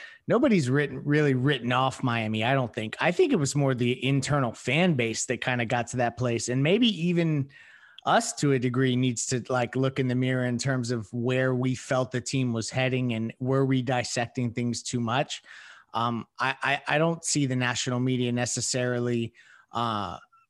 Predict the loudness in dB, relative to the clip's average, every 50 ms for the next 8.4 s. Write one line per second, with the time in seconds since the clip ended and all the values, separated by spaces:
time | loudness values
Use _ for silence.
0 | _ -4 -2 0 2 2 0 0 -2 -4 -2 -2 0 0 0 0 0 0 0 0
1 | -2 -4 -4 -4 -2 -2 0 0 0 0 -2 -2 -4 -6 -6 -10 -14 -18 -20 _
2 | _ _ 0 2 4 4 4 4 4 4 4 2 2 2 2 2 0 0 0 0
3 | 0 -2 -6 -4 -4 -4 -2 0 0 0 0 0 -4 -8 _ 0 0 2 2 4
4 | 2 2 2 2 0 0 0 -2 -2 -2 -2 -2 0 0 -2 -2 0 0 0 0
5 | 2 0 -2 -2 0 0 0 0 0 0 0 -2 -2 0 0 0 0 0 -2 -4
6 | -2 -2 -2 -2 -2 -2 -2 -2 0 0 0 0 -2 -2 -2 -4 -2 -2 -2 -2
7 | 0 -2 -2 -2 -2 -2 -2 0 0 0 0 0 0 0 0 0 0 -2 -2 -2
8 | 0 2 2 2 2 0 -2